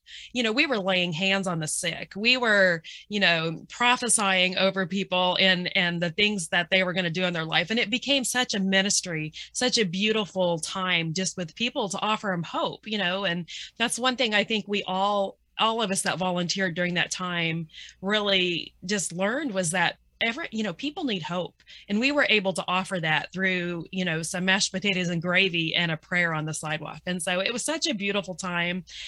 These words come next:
you know, when I think back of covid and what we went through, um, you know, I think of the joy that we were able to bring people and the hope that we were able to bring people. And that's what sticks out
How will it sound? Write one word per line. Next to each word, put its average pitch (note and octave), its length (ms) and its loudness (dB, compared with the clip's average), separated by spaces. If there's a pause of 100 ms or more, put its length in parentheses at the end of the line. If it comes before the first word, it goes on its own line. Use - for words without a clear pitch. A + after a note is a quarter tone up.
(140)
you A3 80 2
know, G#3 120 8
when G3+ 100 10
I G#3+ 120 8
think G#3+ 240 -4
back G3+ 440 4
of F#3+ 160 -2
covid G3+ 400 2
and F#3+ 100 0
what F#3+ 140 -2
we G3 100 -2
went F#3 240 0
through, F#3+ 440 0 (400)
um, E3+ 360 0 (140)
you A3+ 100 0
know, G#3 140 2
I A3 160 2
think D#4+ 220 -2
of E3 120 -4
the F3 80 -6
joy F3+ 540 2
that F3 240 2
we G3+ 140 2
were F3+ 100 0
able F3 240 0
to E3+ 120 -2
bring F3 240 -2
people D#3 440 -2
and F3 160 0
the E3+ 60 -2
hope G3+ 260 -2
that - 140 -4
we F3+ 120 -2
were E3+ 120 -2
able E3+ 340 -2
to F3 120 -4
bring E3 220 -2
people. D#3 420 -6
And E3+ 260 -2 (280)
that's G#3+ 280 2
what A3+ 120 0
sticks - 320 -2
out F3+ 220 0